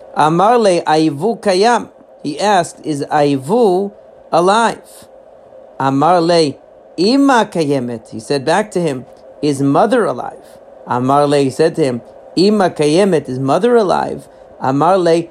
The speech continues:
Aivu Kayam, is Aivu alive? In other words, this is speaking about how Rebbe Chia asked Rav, uh, whether Rebbe Chia's brother and sister were still alive. He hadn't seen Rav in a long time, so when he came to Israel and he saw Rav,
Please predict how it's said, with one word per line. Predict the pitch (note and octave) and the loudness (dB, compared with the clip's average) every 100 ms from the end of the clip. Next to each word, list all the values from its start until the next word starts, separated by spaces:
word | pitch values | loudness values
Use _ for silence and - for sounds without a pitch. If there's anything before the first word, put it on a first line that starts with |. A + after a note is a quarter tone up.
| - - - | -14 -12 -4
Aivu | C#3+ C#3 A#2 G3+ A3+ | 0 0 0 -2 0
Kayam, | A#3+ F3+ C#3 C3 - | 2 2 0 -4 -8
is | B2 | -8
Aivu | A#2+ A#2 F3 A#3 | -6 -4 0 0
alive? | E3+ C3+ B2+ - | 0 -4 -6 -10
In | C#3+ F3 | -4 -2
other | F3+ E3 | 0 2
words, | D#3+ C#3 - - - - - - - - - - | 0 -2 -20 -20 -20 -20 -20 -20 -20 -20 -16 -8
this | D#3+ D#3 | -6 -4
is | E3+ | -6
speaking | - F3+ D3+ D#3+ | -6 -6 -4 -2
about | D3+ C#3+ | 0 2
how | C#3+ | 2
Rebbe | C#3+ C#3+ C3+ | 0 -2 -4
Chia | - C#3 E3 G#3+ F3+ F3+ - - - - | -2 0 2 2 0 -2 -8 -20 -16 -4
asked | D#3+ F3 - C#3+ | -2 -2 -2 -2
Rav, | E3 G#3+ D#3+ C#3+ D3 D3+ - - - - - | 2 2 2 2 -2 -12 -20 -20 -20 -20 -10
uh, | B2+ C#3 C3+ C#3 | -2 0 0 0
whether | C3+ C#3+ F#3 E3 E3 D#3 D#3 - - - - | -2 0 0 2 2 2 -2 -12 -20 -20 -6
Rebbe | C#3+ D#3+ D#3+ | -2 0 0
Chia's | - - D3+ F3 F#3 E3+ C#3+ | -2 -4 0 2 2 0 -6
brother | C3 B2+ C3+ D#3+ E3 E3 | -14 -6 -2 0 0 -2
and | D#3 C3+ C#3 | -2 -6 -6
sister | F3+ F3 - C3 C3 | -6 -6 -6 -6 -4
were | B2+ C3 | -8 -10
still | - D#3+ C#3+ | -4 -2 -2
alive. | C3+ E3 D#3 C3 | 0 2 2 0
He | |
hadn't | D3 D#3 | -2 -2
seen | C#3 D3 | -6 -4
Rav | C#3 D3 C#3 | 0 0 -2
in | |
a | C3 | -4
long | C#3 C#3+ C#3 | -2 -2 -2
time, | G3 E3 | -4 -4
so | - | -6
when | C3 B2+ | -6 -6
he | |
came | A#2 D#3+ D3 | -4 -4 -4
to | C3 | -4
Israel | D#3 C#3+ C3+ | -4 -2 -4
and | |
he | C3 | -4
saw | - C#3+ | -2 0
Rav, | B2+ C#3+ G3+ | 2 2 0